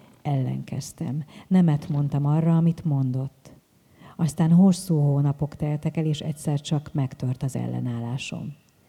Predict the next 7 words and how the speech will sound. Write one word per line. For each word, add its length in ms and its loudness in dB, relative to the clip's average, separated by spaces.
A 100 -6
legegyértelműbb 1040 2
kifejezése 800 -2
annak, 480 -2
amit 420 -4
tőlem 380 4
akart, 540 -2